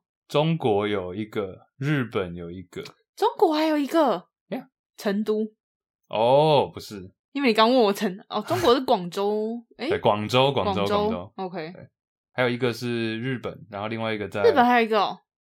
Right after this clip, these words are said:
Speaker 1: 对。
Speaker 2: 大阪吗？
Speaker 1: 金板神，对，其实它是算一起。
Speaker 2: 哦，金板神可以一起算，太，
Speaker 1: 它其实是要，
Speaker 2: 太作弊了吧？
Speaker 1: 没有，它其实原本是要讲大阪的。
Speaker 2: 哦。
Speaker 1: Osaka、Kobe、Kobe、Kobe、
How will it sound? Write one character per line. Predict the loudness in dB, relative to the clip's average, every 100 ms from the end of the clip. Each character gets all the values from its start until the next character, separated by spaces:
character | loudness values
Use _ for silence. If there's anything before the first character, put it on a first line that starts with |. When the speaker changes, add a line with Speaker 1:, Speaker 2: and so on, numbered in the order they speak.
| _
Speaker 1:
对。 | -18 -18 _
Speaker 2:
大 | -4 -4
阪 | -2 -4
吗？ | -6 -6 -6 -6 _ _ _ _
Speaker 1:
金 | -2 0
板 | 2 0 -2
神， | -8 -8 -4
对， | -4 -4
其 | -8
实 | -4
它 | -4
是 | -4
算 | -4 -4
一 | -6
起。 | -10
Speaker 2:
哦， | -8
金 | -2 4
板 | 4
神 | 4 4
可 | 2
以 |
一 | 0
起 | -4
算， | -4 -4 -4
太， | -2 -2
Speaker 1:
它 | 0
其 | 0
实 | 6
是 |
要， | 6
Speaker 2:
太 | 6
作 |
弊 | 2
了 | 0
吧？ |
Speaker 1:
没 | 2
有， |
它 | 4
其 | 4 4
实 | 4 4
原 | 4
本 | 4
是 | 2
要 | 2
讲 | 2 0 -2 -10 0
大 | 4 4
阪 | 2 -4
的。 | -12 -20 -6
Speaker 2:
哦。 | 0 0 -2 -8
Speaker 1:
Osaka、 | -6 -2 2 4 6 4
Kobe、 | 2 0 0 2 0 0 -2 -6 -12
Kobe、 | -8 -8 -8 -12 -14 -12
Kobe、 | -6 -4 -2 0 -2